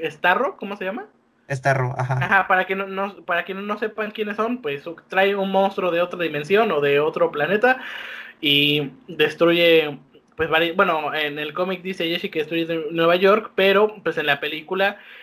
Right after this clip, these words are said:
Speaker 1: este Ozymandias, em, hace bombas con el poder de doctor Manhattan y, pues, tiene poder,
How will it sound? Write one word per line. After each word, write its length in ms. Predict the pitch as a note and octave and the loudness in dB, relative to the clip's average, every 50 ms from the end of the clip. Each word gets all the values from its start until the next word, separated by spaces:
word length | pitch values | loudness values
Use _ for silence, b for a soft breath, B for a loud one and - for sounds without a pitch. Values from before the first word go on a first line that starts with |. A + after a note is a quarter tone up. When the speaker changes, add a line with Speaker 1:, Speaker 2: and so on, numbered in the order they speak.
| B B B | B B B
Speaker 1:
este 640 | F3 E3 E3 - - E3+ E3+ E3 D#3+ D3+ D3+ C#3+ C#3+ - | -8 -8 -6 -4 -4 -2 0 0 0 0 0 -2 -2 -6
Ozymandias, 880 | D#3+ D#3 - F3 E3 E3+ E3+ F#3 G3 F3+ F#3 F#3+ A#3 E4+ - - _ B B B B B B B B B _ _ | -8 -8 -6 -4 -2 -2 0 -2 -2 -2 -4 -4 -4 -6 -10 -18 _ B B B B B B B B B _ _
em, 720 | - D3 C#3 C3+ C3 C3 C3 C3 B2+ B2 B2 B2 A#2+ A#2+ B2 _ _ _ _ _ _ _ _ _ _ _ _ _ _ _ _ | -6 -2 -2 0 0 -2 -2 -4 -4 -6 -6 -6 -8 -10 -14 _ _ _ _ _ _ _ _ _ _ _ _ _ _ _ _
hace 300 | - E3+ F#3+ G3 - G3 | -2 -2 0 2 2 4
bombas 380 | F3+ F#3+ F#3+ F#3+ F#3+ G3 G3 - | 4 4 4 4 2 0 0 -2
con 180 | - F3 E3 D#3+ | -6 -8 -8 -8
el 80 | D3+ | -8
poder 280 | D3+ D#3+ D#3+ D#3+ E3 E3 | -6 -4 -4 -2 -2 -4
de 120 | E3 F3 F3 | -4 -4 -4
doctor 300 | E3 E3 - - E3 E3 | -4 -4 -6 -8 -8 -6
Manhattan 500 | E3+ E3 E3+ E3+ F#3+ F3 E3+ - G3+ F#3+ | -8 -8 -6 -4 -4 -4 -2 -4 -6 -8
y, 40 | D3 | -8
pues, 200 | - C#3+ C3+ - | -10 -14 -12 -10
tiene 200 | D3+ D3+ D#3 D3+ | -8 -8 -8 -8
poder, 480 | - D3 C#3 C3+ C#3 D3 D3 D3 C#3+ | -8 -6 -6 -4 -4 -4 -4 -4 -6